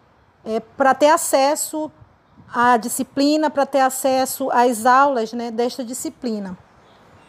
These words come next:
A observação participante ocorreu durante os meses de maio, junho e julho de dois mil e vinte e um,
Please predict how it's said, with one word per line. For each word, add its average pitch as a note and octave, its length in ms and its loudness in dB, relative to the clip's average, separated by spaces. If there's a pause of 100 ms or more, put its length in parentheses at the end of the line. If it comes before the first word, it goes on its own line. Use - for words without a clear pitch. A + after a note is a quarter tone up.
(880)
A B3+ 100 4
observação C#4+ 640 2
participante D4 960 -2
ocorreu C4 400 4
durante B3 500 0
os A#3+ 80 -6
meses B3 380 0
de G#3 120 -4
maio, A#3+ 480 2
junho A3+ 640 0
e A#3+ 160 0
julho C#4+ 380 -2
de B3+ 100 -2
dois A3+ 240 2
mil A#3 180 0
e A#3 40 -2
vinte A#3+ 320 -2
e A#3+ 60 0
um, B3+ 260 2